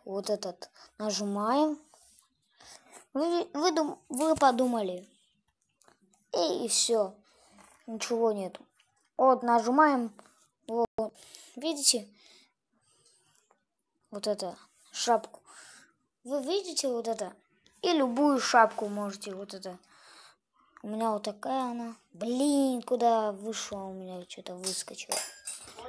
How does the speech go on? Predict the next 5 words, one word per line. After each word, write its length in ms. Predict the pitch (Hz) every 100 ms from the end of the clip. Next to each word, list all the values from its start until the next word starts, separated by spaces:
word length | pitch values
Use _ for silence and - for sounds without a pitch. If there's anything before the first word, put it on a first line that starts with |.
| 214 - - _ _ - - _ _ 381 508 - 214 - - - _ - - _ _ _ _ -
Что-то 260 | 254 254
выскочило 840 | 220 269 - - 214 214 202 185 185
у 20 |
меня 240 | 190 185
тут. 400 | 185 269 285 -